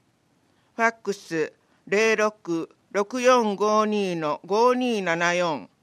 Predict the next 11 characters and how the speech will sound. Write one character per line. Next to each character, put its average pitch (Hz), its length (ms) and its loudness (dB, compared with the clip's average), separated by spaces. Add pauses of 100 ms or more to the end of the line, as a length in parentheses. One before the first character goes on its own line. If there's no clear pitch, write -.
(960)
生 226 260 -6
野 262 200 2
塾 208 320 -6
に 180 180 -4
つ 180 180 -8
い 190 140 -6
て 208 140 -4
は 170 160 2
こ 156 180 -8
ち 165 220 -10
ら、 151 200 -2